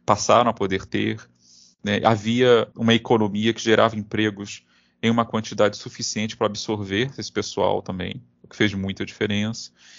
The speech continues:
Então, foi um período realmente muito positivo para o cidadão americano médio, especialmente o cidadão americano médio branco.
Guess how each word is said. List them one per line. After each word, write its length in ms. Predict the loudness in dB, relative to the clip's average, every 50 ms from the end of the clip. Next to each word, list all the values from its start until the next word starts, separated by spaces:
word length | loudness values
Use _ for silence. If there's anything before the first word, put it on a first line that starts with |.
| -20 -20 _ _ _ -10
Então, 260 | -2 2 2 2 4
foi 140 | 4 2 2
um 40 |
período 420 | 4 4 2 4 4 4 2 2 2
realmente 760 | 0 0 0 0 0 0 -2 -2 -4 -6 -6 -6 -6 -6 -6 _ _ _ -2
muito 160 | -2 0 4
positivo 760 | 8 10 10 10 8 2 -2 0 0 2 2 0 -2 -8 -10 -12 _
para 100 | -12 -10
o 40 | -8
cidadão 340 | -2 4 4 6 6 6 2
americano 500 | 2 0 -2 -6 -6 -4 -4 -4 -4 -2
médio, 360 | -4 -2 -2 -4 -6 -10 _ _ _ _ _ -2
especialmente 1000 | -2 -2 0 2 2 2 4 4 4 4 4 2 0 -2 -4 -6 -8 -12 -12 -12
o 60 | -10
cidadão 300 | -8 -2 -2 -2 0 -2
americano 480 | -4 -6 -6 -8 -4 -4 -4 -2 -2 -2
médio 380 | -2 0 -2 -2 -2 -4 -8 -10 _ _ _ _ _ _
branco. 420 | -2 -2 -2 -2 -4 -8 -16 -20